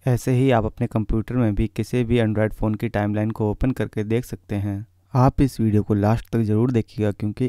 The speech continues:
इसमें आखिरी में मैं आपको बताऊंगा कि आप एक ही मेल आईडी को मल्टीपल मोबाइल में कैसे लॉगिन कर सकते हैं।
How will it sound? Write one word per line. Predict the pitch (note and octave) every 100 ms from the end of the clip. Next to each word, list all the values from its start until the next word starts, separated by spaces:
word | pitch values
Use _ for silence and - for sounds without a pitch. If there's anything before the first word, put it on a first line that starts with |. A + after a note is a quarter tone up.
| -
इसमें | A2+ C3 A#2
आखिरी | F#2+ - A#2
में | G#2+ G#2+
मैं | G#2+
आपको | G2+ - A2
बताऊंगा | G#2 G2+ G2 A2+ G#2+ G#2 G#2+ - - -
कि | A2
आप | G2+ G2+
एक | G#2 -
ही | B2
मेल | A2 G#2
आईडी | G2 G#2
को | G#2+ G#2
मल्टीपल | G#2 G2 G#2+ A#2
मोबाइल | A#2 G#2 G2+ G2 G2
में | G#2
कैसे | G#2 G#2 A2
लॉगिन | G2+ G2 G2+
कर | G2+ G2+
सकते | G2 - G#2
हैं। | G2 G2 F#2+